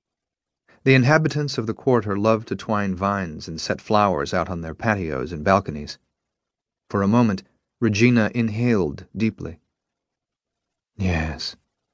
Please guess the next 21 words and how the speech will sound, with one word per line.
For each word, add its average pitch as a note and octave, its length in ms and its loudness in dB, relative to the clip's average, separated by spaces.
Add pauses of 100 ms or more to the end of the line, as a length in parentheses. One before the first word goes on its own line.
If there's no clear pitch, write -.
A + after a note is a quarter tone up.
(240)
she - 180 2
was F2+ 160 2
desperate, F#2+ 520 0 (560)
in G2+ 120 -2
so A2+ 180 4
much G#2 280 2
pain. F2+ 480 -4 (1000)
They B2 120 6
would A#2+ 160 6
say C3+ 340 0
that A#2+ 160 -4
she - 180 0
was C3 180 -2
seeking B2 420 -2
a A2 60 -4
companion A2 800 -4
to - 140 -8
make G#2 280 -4
up C3+ 200 -2
for - 160 -4
Jacob, D2 500 -2